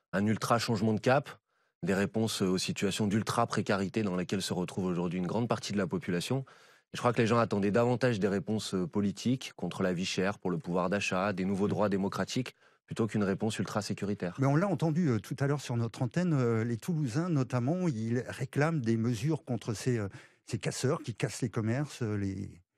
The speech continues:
Speaker 1: Non, mais bien
Speaker 2: les
Speaker 1: sûr, il faut
Speaker 2: vitrines.
Speaker 1: que ces manifestations se déroulent, euh, de manière, euh, pacifique, mais à la fois très déterminée. Et je pense que, euh,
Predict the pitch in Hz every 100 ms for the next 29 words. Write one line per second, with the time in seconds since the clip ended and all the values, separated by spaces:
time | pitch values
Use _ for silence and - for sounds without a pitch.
0 | _ 160 170 120 110 123 147 151 226 196
1 | 131 123 113 113 107 104 107 104 123 -
2 | 104 101 92 110 104 95 87 - _ _
3 | - 92 87 95 98 101 107 95 90 -
4 | 95 - - 180 - - _ _ _ _
5 | 95 95 - 139 - 107 107 101 98 110
6 | 160 - - _ _ 107 - 123 117 -
7 | 104 98 92